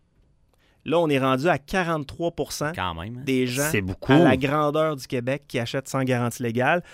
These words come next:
Speaker 1: Euh, c'est en raison du fait que les gens veulent plus se faire poursuivre, là. C'est probablement en raison du fait qu'il y a des maisons qui ont été construites, euh, très rapidement puis en broche à foin.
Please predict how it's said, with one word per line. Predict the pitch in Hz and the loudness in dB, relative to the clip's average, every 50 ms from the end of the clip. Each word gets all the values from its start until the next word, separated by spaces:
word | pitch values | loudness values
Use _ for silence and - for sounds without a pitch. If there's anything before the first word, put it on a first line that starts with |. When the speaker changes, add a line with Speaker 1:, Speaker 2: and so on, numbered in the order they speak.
| - - - - - - | -20 -20 -20 -12 -4 0
Speaker 1:
Euh, | 110 131 135 139 139 139 135 135 131 131 127 127 123 - - - - | 2 4 4 6 6 6 6 6 6 6 6 4 4 0 -2 -6 -8
c'est | 131 - - 151 143 - | -8 -6 -4 -2 0 2
en | 151 143 | 2 2
raison | 135 135 131 127 139 147 | 4 2 2 4 2 2
du | 135 - | 0 0
fait | - 147 - | -4 -4 -4
que | - | -2
les | 127 123 120 117 | -2 0 0 0
gens | 131 131 | 0 0
veulent | 123 113 | 0 -2
plus | 104 - 123 117 | -2 -4 -8 -8
se | |
faire | - 131 120 | -6 -6 -6
poursuivre, | - - 110 - - 127 131 160 160 135 | -4 -6 -8 -8 -8 -8 -8 -6 -8 -6
là. | 139 139 156 - _ - - - - - - | -6 -8 -8 -10 _ -20 -20 -20 -20 -18 -8
C'est | - - 120 | -2 -2 0
probablement | 110 - 117 123 123 127 131 143 143 | 0 2 2 2 4 4 4 4 4
en | 139 | 2
raison | 123 123 120 120 120 131 131 | 2 0 0 0 0 -2 -2
du | 113 - | -4 -6
fait | - 139 135 - | -6 -8 -6 -6
qu'il | - 120 | -4 -2
y | 113 113 | -2 0
a | |
des | 110 117 117 | 0 0 0
maisons | 113 117 113 110 113 127 127 | 0 0 0 -2 -2 -4 -4
qui | - 123 | -2 -4
ont | 110 | -4
été | 107 - 117 | -4 -4 -6
construites, | 110 - 113 110 104 - - 117 110 120 123 131 131 123 | -6 -4 -6 -6 -6 -8 -10 -8 -6 -6 -4 -4 -4 -4
euh, | 113 107 | -4 -4
très | - 117 123 123 | -4 -4 -2 -2
rapidement | 120 117 - - 110 107 113 120 127 127 | -2 -2 -4 -4 -2 -2 -2 -2 -4 -4
puis | - 120 | -6 -8
en | 107 104 | -8 -8
broche | 104 107 107 110 107 - | -6 -6 -6 -6 -6 -6
à | 104 98 | -8 -8
foin. | - 120 117 123 | -6 -6 -4 -4